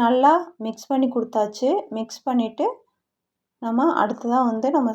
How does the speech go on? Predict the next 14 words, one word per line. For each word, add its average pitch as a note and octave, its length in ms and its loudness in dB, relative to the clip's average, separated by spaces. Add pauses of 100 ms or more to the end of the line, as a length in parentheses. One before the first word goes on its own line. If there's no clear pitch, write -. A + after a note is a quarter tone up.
சுட்டு A#3+ 280 -6
எடுக்க A3 280 -4
வேண்டியதான். G#3 480 -2 (920)
இப்ப A#3+ 260 -2
இதுல A#3 220 0
இன்னொரு C4+ 340 4
பொருள் A#3+ 320 0
சேர்க்கணுங்க. G#3 500 -4 (600)
நம்ம A3 260 -6 (360)
லாஸ்டா C4 500 0
வந்து B3+ 280 2
நம்ம A#3+ 220 -4
சுட-, C#4 420 2 (120)
சுடுறதுக்கு C#4+ 480 0